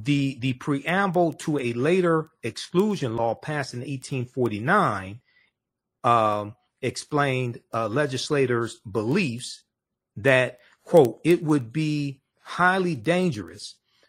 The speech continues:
to allow free Negroes and mulattoes to reside in the territory," the Oregon Territory, "or to intermix with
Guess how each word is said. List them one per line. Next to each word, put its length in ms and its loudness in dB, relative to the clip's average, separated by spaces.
to 220 4
allow 320 4
free 360 -2
Negroes 640 -2
and 160 -4
mulattoes 960 -4
to 120 2
reside 680 -2
in 220 -2
the 80 0
territory," 640 -4
the 80 -10
Oregon 480 -2
Territory, 680 -8
"or 240 8
to 320 -4
intermix 640 0
with 280 2